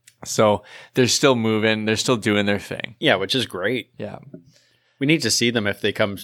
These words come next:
Speaker 2: to, uh, come to Niagara.
Speaker 1: Mixtape time.
Speaker 2: Yeah.
Speaker 1: All right. You go first.
Speaker 2: Okay. So mine's, uh, no real theme, more of a, if I was putting this on a mixtape, these are the other songs that are gonna be there. Kind of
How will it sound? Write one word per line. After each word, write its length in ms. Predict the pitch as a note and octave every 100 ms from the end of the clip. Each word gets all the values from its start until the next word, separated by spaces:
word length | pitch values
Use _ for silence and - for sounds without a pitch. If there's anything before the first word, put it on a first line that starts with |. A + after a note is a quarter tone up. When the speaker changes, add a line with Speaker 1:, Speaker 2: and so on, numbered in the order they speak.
| -
Speaker 2:
to, 260 | G#2+ F#2+
uh, 300 | F#2+ F#2 F#2
come 240 | F#2 A2 F#2+
to 300 | F#2+ F2+ F2 _ _
Niagara. 560 | - G2+ F2 A2 G#2+ E2 _ _ _ _ _ _ _ -
Speaker 1:
Mixtape 760 | A#2 D3+ F#3 - - C#3+ C#3+
time. 1040 | - C3+ C3 C3 C3+ C3 C3 C#3 C#3 C3 B2 _
Speaker 2:
Yeah. 100 | C3 - _ _ _ _ _ B2
Speaker 1:
All 80 |
right. 260 | A2 G#2 - _ _ _ _ _ -
You 200 | D3 G3+
go 180 | A#3 F#3
first. 480 | - A2 - - C#3+
Speaker 2:
Okay. 360 | C3+ B2+ F#2 - - -
So 160 | - D#3
mine's, 480 | D3+ D#3+ E3 E3+ D#3
uh, 440 | C#3+ C3+ C3 B2+ A#2 _
no 380 | E3+ F3 F3+ E3
real 400 | C3+ C#3+ D3 C#3
theme, 340 | C#3 C3 C3
more 340 | C3 B2+ B2+ B2+
of 100 | A#2+
a, 380 | A#2+ A2+ A2+ G#2 _ _ _ _ _ _ _
if 180 | D#3 D3
I 160 | D3+ F3+
was 140 | E3+
putting 240 | - F3
this 160 | D3+ C#3+
on 160 | D3 C#3
a 40 |
mixtape, 500 | B2+ B2+ - B2+ B2+
these 240 | - B2+ A#2+
are 60 |
the 160 | A2+ A#2
other 180 | A2 G#2+
songs 380 | - G#2 G#2 F#2
that 180 | G#2
are 100 | G2+
gonna 220 | G2+ G2 F#2+
be 160 | G2
there. 220 | F2+ F#2 F#2
Kind 240 | D#3+ D3+
of 240 | D3 C3